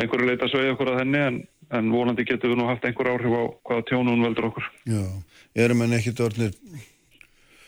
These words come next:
Speaker 2: þú og þitt fólk, eru ekkert orðin móð á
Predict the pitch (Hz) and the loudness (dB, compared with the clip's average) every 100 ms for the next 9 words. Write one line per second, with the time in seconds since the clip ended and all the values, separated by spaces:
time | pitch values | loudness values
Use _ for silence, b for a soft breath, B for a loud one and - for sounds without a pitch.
0 | B B B B B B B - 131 127 | B B B B B B B -2 0 0
1 | 147 120 - 127 117 113 120 120 120 143 | -2 -4 -2 -2 0 -2 0 2 2 2
2 | 139 131 | 0 0